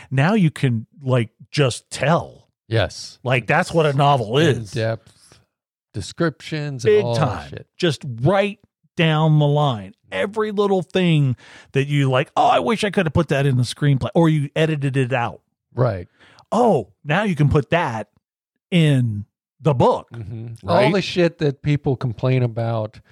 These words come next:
Speaker 2: when they
Speaker 1: Too much.
Speaker 2: convert a novel to a movie, they s-,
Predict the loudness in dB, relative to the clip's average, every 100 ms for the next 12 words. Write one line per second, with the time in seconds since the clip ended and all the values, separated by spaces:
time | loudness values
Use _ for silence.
0 | _ -2 0 2 2 2 2 2 2 0
1 | 2 2 2 -4 -20 _ _ _ 0 2
2 | 0 -4 -6 -10 -18 _ _ _ -2 0
3 | 2 0 -6 -2 0 0 2 2 4 4
4 | 2 -2 -2 0 2 2 0 -8 -14